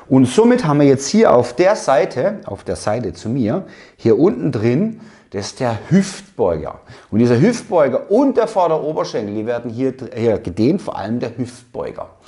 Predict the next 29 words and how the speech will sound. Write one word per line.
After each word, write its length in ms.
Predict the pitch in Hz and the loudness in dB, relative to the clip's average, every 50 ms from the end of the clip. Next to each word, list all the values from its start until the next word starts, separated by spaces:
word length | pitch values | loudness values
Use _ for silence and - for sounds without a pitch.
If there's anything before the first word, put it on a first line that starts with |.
| - - - - - | -20 -20 -20 -20 -16
Das 100 | _ - | _ -2
müsstest 280 | 127 131 127 139 135 135 | 0 0 0 0 0 2
du 60 | 127 | 2
ein 60 | 113 | 2
bisschen 240 | 127 147 - - 151 | 2 0 -2 -2 -2
in 60 | 123 | 0
der 80 | 107 92 | 0 0
Leiste 240 | 110 131 - - | 0 -2 -4 -8
spüren, 340 | 160 - - 202 196 208 170 | -12 -8 -4 -2 -2 0 2
minimal 600 | 131 135 170 185 160 123 107 127 170 240 247 - - - _ _ - _ - _ _ _ - - | 2 2 2 2 2 2 0 0 0 -2 -4 -6 -12 -20 _ _ -20 _ -20 _ _ _ -10 -6
in 60 | 101 | -2
der 80 | 107 98 | 0 2
Leiste. 460 | 95 92 107 131 - - - 240 247 254 - - - | 2 2 2 0 0 0 0 0 0 -2 -10 -16 -14
So, 260 | - 85 87 107 98 | -10 -4 -2 0 0
und 120 | 78 73 80 | 0 -2 -4
da 100 | 87 82 | -6 -6
sind 120 | 101 107 | -4 -4
wir 60 | 101 104 | -2 -2
auch 100 | 131 156 | -2 -2
wieder 160 | 156 147 127 | -2 -2 -4
zwanzig, 380 | - - 113 107 110 127 127 113 | -4 -4 -4 -4 -4 -4 -6 -6
fünfundzwanzig 420 | 117 107 104 95 101 87 82 80 | -6 -6 -4 -4 -6 -6 -6 -6
Sekunden. 580 | 85 82 - 123 185 - - 240 247 - - _ _ _ _ _ _ _ _ _ _ _ _ _ _ _ _ _ _ _ _ _ _ _ _ _ _ - | -8 -6 -4 -4 -4 -4 -6 -8 -8 -10 -16 _ _ _ _ _ _ _ _ _ _ _ _ _ _ _ _ _ _ _ _ _ _ _ _ _ _ -2
Gut, 240 | - 190 254 - - | 2 2 2 2 4
jetzt 180 | 147 135 - - | 2 2 2 2
wechseln 300 | 143 180 180 - 208 190 | 2 2 2 2 2 4
wir 80 | 160 | 4
die 80 | 143 127 | 4 4
Beine. 440 | 107 107 98 101 123 190 247 294 | 4 4 4 4 4 4 2 2